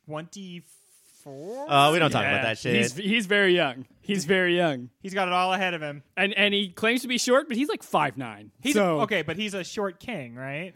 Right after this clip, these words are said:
Speaker 3: Uh, he's a short king, but he's, like, five nine, five ten. That's not short, you guys.
Speaker 1: Guys, don't you wish you had the fucking butthole of a twenty-four-year-old?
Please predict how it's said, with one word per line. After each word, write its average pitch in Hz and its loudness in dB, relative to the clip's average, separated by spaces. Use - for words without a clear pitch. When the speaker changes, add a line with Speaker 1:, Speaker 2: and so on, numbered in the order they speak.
Speaker 3:
Uh, 175 -2
he's 220 2
a 233 0
short 254 4
king, 269 0
but 202 -8
he's, 226 -8
like, - -16
five 220 2
nine, 196 2
five 165 4
ten. 135 -2
That's 202 4
not 185 2
short, 127 -4
you 113 -12
guys. 117 -12
Speaker 1:
Guys, 135 -8
don't 156 -12
you 190 -8
wish 160 -8
you 160 -8
had 147 -8
the 139 -16
fucking 135 -16
butthole 120 -12
of 117 -14
a - -20
twenty-four-year-old? 123 -16